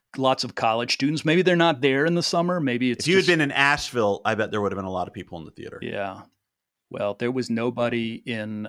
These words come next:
Speaker 1: the theater. Um, I, I would just say that ho-, hopefully that didn't affect the vibe in the theater. A lot of times when there's more people in the theater, there's a lot more energy.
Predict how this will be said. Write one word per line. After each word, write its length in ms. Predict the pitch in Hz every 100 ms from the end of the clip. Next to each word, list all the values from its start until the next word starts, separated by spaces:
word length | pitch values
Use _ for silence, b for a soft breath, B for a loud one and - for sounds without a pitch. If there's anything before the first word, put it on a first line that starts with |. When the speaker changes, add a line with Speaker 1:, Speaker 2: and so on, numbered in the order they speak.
| -
Speaker 1:
the 160 | 113 107
theater. 600 | - 113 104 104 - - B B B _
Um, 560 | 110 104 104 104 107 - _ _ _
I, 160 | 180 220 208
I 100 | 214
would 140 | 208
just 180 | 196 -
say 220 | 185 175
that 260 | 147 143 - B B B _ _ _ _ _ _
ho-, 240 | - - _ _ _ _
hopefully 460 | 180 214 196 170 143
that 200 | 139 131
didn't 240 | 131 123
affect 580 | 110 - 117 107 _ - -
the 280 | 123 120 113
vibe 520 | 113 110 98 - 120 -
in 120 | 127
the 80 | 113
theater. 400 | - 113 107 107
A 60 | 151
lot 180 | 170 185
of 60 |
times 200 | 185 160
when 100 | 151
there's 140 | 139 139
more 200 | 135 131
people 260 | 131 117
in 60 | 117
the 60 |
theater, 300 | 117 123 117
there's 140 | 113 113
a 60 |
lot 180 | 120 117
more 160 | 123 117
energy. 480 | 120 110 - -